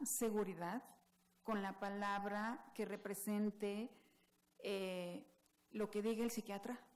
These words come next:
¿no? El tratamiento farmacológico o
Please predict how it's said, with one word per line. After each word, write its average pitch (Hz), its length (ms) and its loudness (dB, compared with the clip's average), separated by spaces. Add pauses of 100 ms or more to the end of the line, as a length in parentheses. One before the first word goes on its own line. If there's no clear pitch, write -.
(1080)
¿no? 202 480 -2
El 202 140 -6
tratamiento 208 600 0
farmacológico 196 1040 0 (960)
o 214 520 2